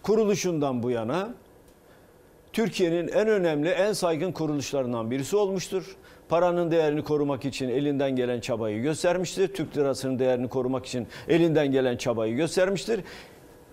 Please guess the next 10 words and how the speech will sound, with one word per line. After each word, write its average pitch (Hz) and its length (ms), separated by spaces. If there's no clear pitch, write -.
Bu 160 380
tablonun 147 800
yaşatılmasını 196 1000
sağlayan 180 500
da 254 100
Merkez 220 400
Bankası'nın 143 1120
bağımsızlığının 214 720
elinden 240 400
alınmasıdır. 165 800